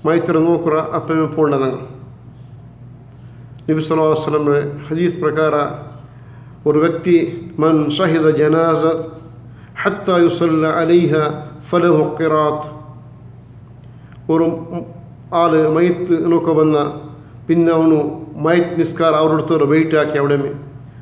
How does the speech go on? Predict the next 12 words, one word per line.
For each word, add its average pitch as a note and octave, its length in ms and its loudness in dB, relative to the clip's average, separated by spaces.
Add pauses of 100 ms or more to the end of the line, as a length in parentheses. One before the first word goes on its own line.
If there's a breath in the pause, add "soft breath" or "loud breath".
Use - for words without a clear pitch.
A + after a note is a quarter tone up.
(120 loud breath)
പിന്നെ D#3 360 2
മയ്യത്ത് D#3+ 360 2
നിസ്കരിച്ചവൻ C#3+ 680 -2
നിസ്കരിച്ചിട്ട് D3+ 540 -4
ആയെങ്കിൽ D3 520 -2 (220 loud breath)
അവനുക്ക് D#3 240 2
ഒരു D3+ 260 2
ഖിറാത്ത് D3+ 360 0
ആയിട്ട് D3 180 -4
ഇരിക്കുന്നുണ്ട്. - 440 -12 (960 loud breath)
പിന്നെ F3+ 200 4
അതേപോലെ F#3 540 4